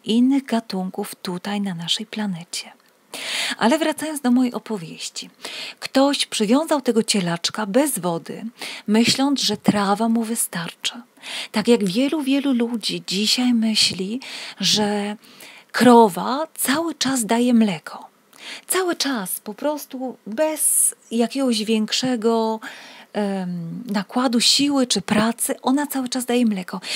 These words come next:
I to jest, moi kochani, błędne myślenie i wielu ludzi już o tym wie, ale wielu ludzi o tym nie wie.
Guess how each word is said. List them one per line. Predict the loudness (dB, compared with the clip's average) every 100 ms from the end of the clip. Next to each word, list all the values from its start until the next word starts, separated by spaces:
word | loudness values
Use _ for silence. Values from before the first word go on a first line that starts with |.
| -6 -4
I | -6
to | -2 -2 -2
jest, | -4 0
moi | 0
kochani, | 0 -2 0 2
błędne | 2 2 4 2
myślenie | 2 -2 -4 -4 -4 -8
i | -8 -8 -8 -6
wielu | 0 2 2
ludzi | 0 -2 -6 -8
już | -6
o | -6
tym | -2 0
wie, | 0 0 -2 -4 -10 -6 0
ale | 4 4
wielu | 4 2 4 2
ludzi | 0 -2 -4
o | -6
tym | -6 -6
nie | -2 2 4 2
wie. | 0 -12